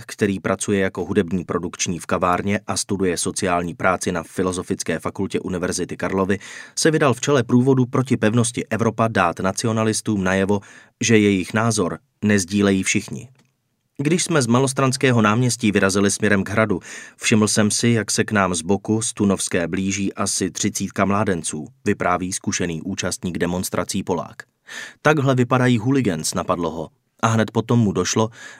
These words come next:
že průvod od těch kluků natěšených a připravených na bitku nedělí žádní těžkooděnci, jak bývá zvykem. Předal tyč transparentu sousedovi a vyrazil směrem k bojůvce. Věřil si, že kdyby došlo ke střetu, nebude se bát.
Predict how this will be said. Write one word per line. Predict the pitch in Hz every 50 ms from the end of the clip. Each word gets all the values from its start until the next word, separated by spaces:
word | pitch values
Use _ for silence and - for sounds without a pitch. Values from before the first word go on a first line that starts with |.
| _
že | - 117 117 110
průvod | 117 120 131 151 151 143 120 - -
od | 123 120 -
těch | - 139 113 -
kluků | - - 123 120 117 117 - 120 123 127
natěšených | 123 113 107 - 117 - - 113 107 110 117 113 - -
a | 107
připravených | - - 113 - 101 107 107 110 107 92 - -
na | 95
bitku | 92 110 - - - 123 120 - - - - - _ -
nedělí | 110 127 135 131 156 147 143 107 92
žádní | - 104 104 117 123 123 98
těžkooděnci, | 85 - 95 - - - - - 101 101 101 98 98 - - 120 117 -
jak | 92 98 98 -
bývá | - 104 98 98 101 104
zvykem. | 101 101 117 - - 76 71 73 67 - _ _ _ _ _ _ _ _ _ _
Předal | - - 180 180 160 131 110
tyč | 104 131 131 131 -
transparentu | - - 117 110 110 - - 120 120 120 117 - 98
sousedovi | - - 92 90 - - 104 110 104 107 117 117 - -
a | - 98
vyrazil | 82 90 95 101 98 95 101 92 85
směrem | - - 104 101 98 95 92
k | 90
bojůvce. | 92 104 101 85 78 - - - - - - _ _ _ _ - - - - - - -
Věřil | - 156 190 180 180 151 127
si, | - - 101 98
že | 92 104 101 92
kdyby | 85 98 104 95 92 104
došlo | 110 104 - - 98
ke | - - 101
střetu, | - - - 117 107 - 113
nebude | 104 104 104 98 104 107 104
se | - - 107
bát. | 113 110 98 82